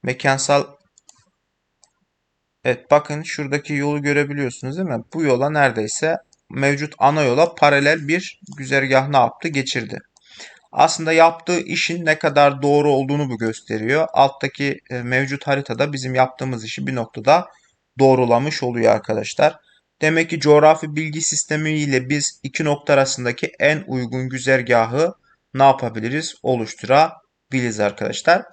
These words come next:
Bu bizim bununla ilgili ilk videomuz olsun. İlerleyen zamanlarda arkadaşlar bizim için kısıtlayıcı, e, ve diğer faktörlerle biz bu işi nasıl, e, yaparız diye bir, e, ders daha çekerim sizlere.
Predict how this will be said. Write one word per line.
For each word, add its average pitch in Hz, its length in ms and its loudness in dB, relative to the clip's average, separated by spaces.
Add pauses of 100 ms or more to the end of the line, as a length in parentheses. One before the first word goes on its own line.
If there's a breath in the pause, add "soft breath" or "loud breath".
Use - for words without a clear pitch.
(440 loud breath)
Bu 196 240 0
bizim 202 400 0
bununla 185 400 2
ilgili 170 280 0
ilk - 180 -6
videomuz 165 540 -2
olsun. 180 460 -2 (120)
İlerleyen 165 760 0
zamanlarda 139 600 2
arkadaşlar 160 540 0
bizim 147 240 -4
için 151 380 -6
kısıtlayıcı, 143 880 -2 (500 loud breath)
e, 120 80 -2 (380)
ve 135 220 0
diğer 143 240 4
faktörlerle 139 760 -2
biz 120 180 -6
bu 120 140 -2
işi - 260 -6 (180)
nasıl, 113 360 -2 (500)
e, - 140 -4
yaparız 120 640 2
diye 120 360 -4
bir, 139 300 -4 (120)
e, 113 580 -6
ders 135 300 0
daha 135 180 -6
çekerim 120 480 -6
sizlere. 110 560 -2